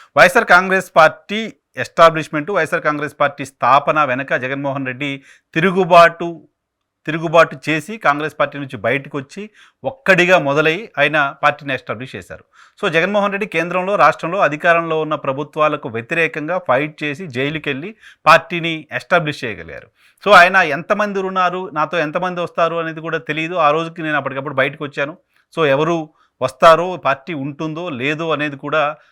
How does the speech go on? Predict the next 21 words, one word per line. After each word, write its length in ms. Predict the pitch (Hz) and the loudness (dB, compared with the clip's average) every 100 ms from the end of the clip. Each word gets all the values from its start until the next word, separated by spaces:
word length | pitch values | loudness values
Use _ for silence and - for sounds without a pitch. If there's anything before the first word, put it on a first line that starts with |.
| _ | _
నేను 180 | 139 147 | -4 -2
అప్పటికి 460 | 131 151 139 143 127 | -2 -4 -8 -8 -8
అంచనా 380 | 120 131 165 | -8 -2 0
వేసుకోలేదు, 440 | 156 151 - 147 160 | 2 0 -4 -6 -4
అటువంటి 300 | 160 147 131 | -6 -2 0
ఆలోచన 300 | 131 143 151 | 0 -4 -6
కూడా 140 | 147 | -6
నాకు 180 | 143 123 | -6 -8
అప్పటికి 280 | 120 120 117 | -10 -12 -10
లేదు 240 | 113 131 | -10 -8
అని 140 | 131 104 | -8 -10
చెప్తున్నారు 320 | - 87 78 | -16 -18 -18
ఆయన. 80 | - _ _ _ _ | -20 _ _ _ _
So 100 | 233 | 0
ఇప్పుడున్న 320 | 196 202 226 | 2 0 0
పరిస్థితిలో 500 | 240 208 - 185 220 | 2 0 0 -2 -2
పదకొండు 500 | 240 151 190 220 208 | 2 2 2 -2 -4
మందితోటైనా 760 | 196 185 190 190 185 185 185 196 | -4 -4 -4 -6 -4 -2 0 0
మనం 300 | 185 175 135 | -2 -4 -4
గట్టిగా 340 | 143 160 175 180 | -4 -2 0 0
పోరాడగలం, 840 | 180 156 170 165 160 151 165 | 0 0 4 4 4 4 2